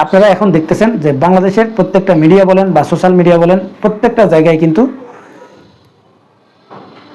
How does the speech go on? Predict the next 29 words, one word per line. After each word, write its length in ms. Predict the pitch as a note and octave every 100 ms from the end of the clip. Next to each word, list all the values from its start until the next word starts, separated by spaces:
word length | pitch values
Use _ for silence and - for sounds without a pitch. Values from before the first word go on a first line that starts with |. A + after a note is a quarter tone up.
| - - -
জামাতের 320 | E3 G3+ - -
আমির 180 | F#3 F#3 F3
ডক্টর 200 | E3+ D#3+
শফিকুর 300 | E3 F3+ G3
রহমানের 300 | F#3+ G3 F#3+ C#3+
বক্তব্য 260 | E3 F3+ E3 D#3+
বিবৃতি 300 | D#3 D#3+ F3+ -
সবচাইতে 360 | A3 B3 A#3 D#3+
বেশি 180 | D#3 G#3+ C4 - - - - _ _ _ -
মানুষ 180 | D3 D#3 D3+
দেখছে 260 | D3 - A#3+ F3
এবং 140 | D3+ C3+ B2+
সেটা 160 | D3+ B2+
ভাইরাল 220 | D#3 D3+ B2+
হচ্ছে। 200 | A#2+ - - - - - - - - - - _ _ -
যদি 140 | F#3+ G3+ G#3
তারেক 180 | G3 G3+
রহমান 200 | G#3 A#3+ E3
বাংলাদেশে 360 | F3 E3 D3+ D#3+
আসে 160 | C#3 C#3+ C3
এবং 120 | D#3 C#3
বিএনপির 340 | E3+ F#3+ F3 C#3+
হাল 100 | D#3 D3+
ধরে, 160 | C#3 - - - - E3+
আপনি 140 | F3+ F#3+
নিশ্চিত 220 | G3 F#3+ D#3
ধরে 120 | F3+
রাখতে 160 | G3+ G3+
পারেন 160 | G3+